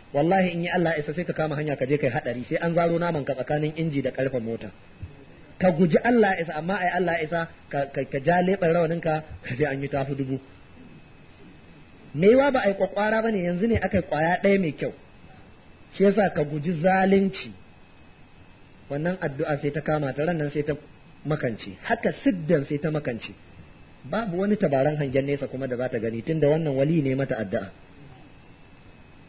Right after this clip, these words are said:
To, ana nan ta fito za ta tafi ban ɗaki ne ko wani wuri za ta tafi, kawai sai ta faɗa cikin rijiyar tsakar gidanta. Aka yi juyin duniyan nan, ƴan kwana-kwana su wane ne suka kasa fito da ita, sai aka ce, "To, ya za a ciki kawai?"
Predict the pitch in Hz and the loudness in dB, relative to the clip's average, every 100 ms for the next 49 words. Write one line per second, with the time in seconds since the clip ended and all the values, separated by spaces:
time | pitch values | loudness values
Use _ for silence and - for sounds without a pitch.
0 | - - - - - 135 220 220 202 208 | -20 -20 -20 -20 -4 0 4 4 4 2
1 | 202 196 214 202 214 208 185 147 170 196 | 0 0 2 2 2 0 -6 -4 0 0
2 | 196 185 190 180 170 180 190 190 196 196 | 2 0 -2 -4 -4 -2 0 2 2 4
3 | 196 202 208 196 156 165 202 - - - | 4 4 2 0 -2 -2 -4 -4 -20 -12
4 | - 170 147 156 160 147 160 151 135 139 | -2 0 0 0 0 0 0 0 -2 -2
5 | 143 143 151 131 131 127 - - - - | -2 0 0 2 0 -2 -10 -20 -20 -8
6 | 131 139 127 135 131 120 - - - - | -4 -2 0 0 -2 -4 -14 -18 -20 -20
7 | - - 160 170 156 135 180 160 139 165 | -20 -8 -4 0 0 0 0 0 0 2
8 | 196 202 165 156 147 160 175 170 170 180 | 4 4 2 0 -2 0 0 0 0 0
9 | 175 185 160 165 143 151 143 143 120 127 | 0 0 0 0 -2 -4 -2 -2 -2 -4
10 | 139 127 160 175 190 180 185 175 180 190 | -4 -4 -2 -4 -2 -4 0 2 2 0
11 | 151 151 185 170 147 123 | -2 -4 -6 -4 -4 -4